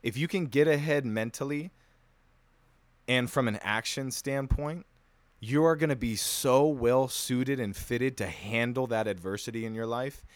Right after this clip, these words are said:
in a way that is gonna, again, impact in a transformative way to everyone around you.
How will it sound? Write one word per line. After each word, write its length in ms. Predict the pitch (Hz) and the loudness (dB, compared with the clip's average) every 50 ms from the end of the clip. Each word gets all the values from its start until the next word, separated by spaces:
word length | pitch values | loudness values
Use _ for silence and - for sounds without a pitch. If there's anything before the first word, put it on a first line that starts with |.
| - - - _ - | -20 -20 -20 _ -4
in 160 | 127 143 151 | -2 0 2
a 80 | 165 147 | 2 2
way 500 | 123 110 120 120 123 131 139 151 160 180 _ _ _ - _ _ | 2 2 4 4 4 4 2 0 -2 -6 _ _ _ -20 _ _
that 140 | - 120 120 | -2 0 0
is 120 | 120 107 | 0 -2
gonna, 260 | 101 117 123 120 117 - | 0 0 0 0 0 -2
again, 480 | - 110 110 92 - 123 127 123 110 107 - | -4 -6 -6 -4 -2 0 0 0 -2 -4 -4
impact 640 | 113 123 131 131 - - 156 147 151 160 - - - | -4 -2 -2 0 0 0 0 0 -4 -4 -8 -12 -10
in 80 | - 117 | -8 -6
a 40 | 110 | -6
transformative 800 | 98 - - 135 123 127 123 - - 131 131 127 123 120 113 101 | -6 -6 -6 -4 -4 -6 -6 -8 -6 -4 -4 -2 -2 -4 -6 -6
way 440 | 104 104 110 110 104 104 101 95 - _ _ _ - | -4 -2 0 0 0 0 -2 -4 -6 _ _ _ -10
to 120 | - - | -6 -4
everyone 380 | 104 110 101 110 104 107 104 98 | -4 -2 -4 -4 -4 -4 -4 -4
around 360 | 92 95 92 90 87 82 76 | -4 -4 -4 -4 -4 -6 -10
you. 180 | 71 - 82 | -12 -16 -18